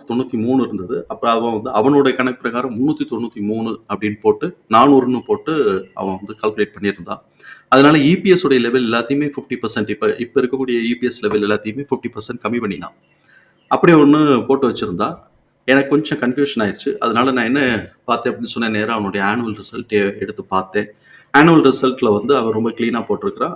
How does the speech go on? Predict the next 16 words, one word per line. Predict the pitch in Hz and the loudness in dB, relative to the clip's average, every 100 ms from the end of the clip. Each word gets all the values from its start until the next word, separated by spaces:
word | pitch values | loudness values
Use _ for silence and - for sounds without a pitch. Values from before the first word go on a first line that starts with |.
| - | -6
இ | 120 | -6
பி | 120 | -2
எஸ் | 117 - | -4 -2
வந்து | 123 135 | -2 0
ஐம்பத்தி | 107 107 110 | 0 -2 -2
ஒண்ணு | 104 110 117 | -2 -2 -4
புள்ளி | 110 104 | -6 -2
நாற்பத்தி | 98 107 107 - 101 | 0 -2 -4 -10 -2
ஏ-, | 98 98 - - | 0 0 -4 -4
ஏழு | 113 120 110 110 | 2 2 2 -2
அப்படின்னு | 113 | -4
சொல்லிட்டு, | 107 107 104 - | -10 -4 -4 -4
மார்ச் | - 107 110 - | -4 -4 -4 -6
ரெண்டாயிரத்தி | 101 104 98 - 175 _ _ _ _ | -2 0 -2 -8 -20 _ _ _ _
இருபத்தி | 123 123 120 107 | -2 0 0 -2
அஞ்சு | 104 110 107 - | -2 0 0 0